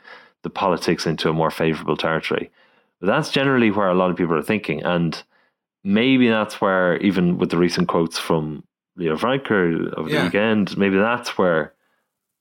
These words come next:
Speaker 1: things are starting to go a little bit in Ireland.
Speaker 2: Yeah, that, absolutely. That would, that would fit perfectly in with wh-, wh-, where it appears certain that, that Leo Varadkar s-,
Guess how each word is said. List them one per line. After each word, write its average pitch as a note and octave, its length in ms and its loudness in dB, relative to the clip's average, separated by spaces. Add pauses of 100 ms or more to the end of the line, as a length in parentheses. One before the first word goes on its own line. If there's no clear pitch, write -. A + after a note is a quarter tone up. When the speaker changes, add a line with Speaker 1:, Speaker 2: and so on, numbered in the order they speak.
(360)
Speaker 1:
things F2 220 -4
are D#2+ 100 2
starting D#2 300 -2
to D#2 100 -2
go D2+ 500 -2
a - 40 -16
little D2+ 180 -4
bit - 140 -8
in - 100 -16
Ireland. - 460 -10 (460)
Speaker 2:
Yeah, C4+ 200 4
that, A3 220 0
absolutely. F#3 600 -2
That E3 140 0
would, C#3 120 -4
that E3 200 -2
would - 140 -8
fit - 240 -8
perfectly F3+ 500 -2
in C3 120 -4
with A#2+ 100 -8
wh-, C#3 180 -4
wh-, C3+ 180 -2
where B2+ 120 0
it A2+ 80 0
appears F3+ 480 2
certain B2 320 -2
that, G#2+ 220 -4
that G2+ 380 -12
Leo A#2 320 0
Varadkar A2+ 340 0
s-, G#2+ 280 -8